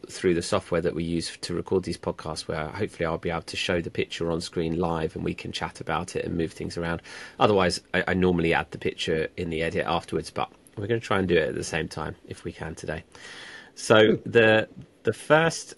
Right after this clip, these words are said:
Speaker 1: uh, the first question we had came from Carol, and Carol asks, "Hi Steve, I hope this finds you all well and you're unpacked now after your move.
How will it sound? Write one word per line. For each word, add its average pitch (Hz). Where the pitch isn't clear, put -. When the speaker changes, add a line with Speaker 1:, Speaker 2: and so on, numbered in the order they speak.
Speaker 1:
uh, 87
the 98
first -
question 87
we 80
had 78
came 90
from 87
Carol, 82
and 92
Carol 135
asks, -
"Hi 151
Steve, 127
I 117
hope 127
this 113
finds 92
you 87
all 104
well 104
and 90
you're 87
unpacked 95
now 82
after 87
your 80
move. 120